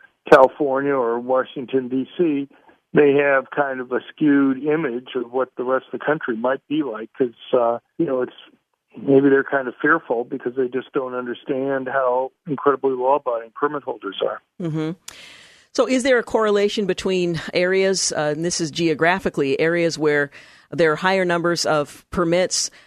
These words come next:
Speaker 2: uh, to crime rates? Um, uh, is that one of the markers of where, uh, these permits are being sought?
Speaker 1: Well, what you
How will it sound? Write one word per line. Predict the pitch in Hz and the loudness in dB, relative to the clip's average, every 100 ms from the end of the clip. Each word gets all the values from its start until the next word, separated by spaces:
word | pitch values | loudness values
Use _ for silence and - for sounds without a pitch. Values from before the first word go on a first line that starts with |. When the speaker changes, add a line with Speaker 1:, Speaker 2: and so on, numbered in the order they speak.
| _ - | _ -2
Speaker 2:
uh, | 160 143 | 0 0
to | - 175 | -2 -2
crime | - 196 214 | 0 0 2
rates? | 214 220 220 - - _ _ _ - | 2 0 0 -6 -14 _ _ _ -4
Um, | 160 151 151 - 120 - | -2 0 -2 -6 -10 -6
uh, | 113 - 110 - - - | -4 -4 -8 -10 -8 -4
is | - 175 | 0 2
that | 190 190 | 2 2
one | 196 196 | 2 0
of | 151 | 0
the | 165 151 143 - | 0 0 -2 -4
markers | 156 160 185 202 208 196 | -2 2 2 2 2 2
of | - 160 135 156 | 0 0 -2 -2
where, | 170 170 170 165 - - - | 2 2 0 -4 -18 -16 -4
uh, | 156 | -2
these | 147 165 | 0 -2
permits | - 180 165 160 | -2 0 0 0
are | 165 | 0
being | 151 160 156 | 0 0 0
sought? | - 160 185 _ _ _ _ - - | 0 0 -2 _ _ _ _ -2 6
Speaker 1:
Well, | 170 | 8
what | 180 | 8
you | 165 | 6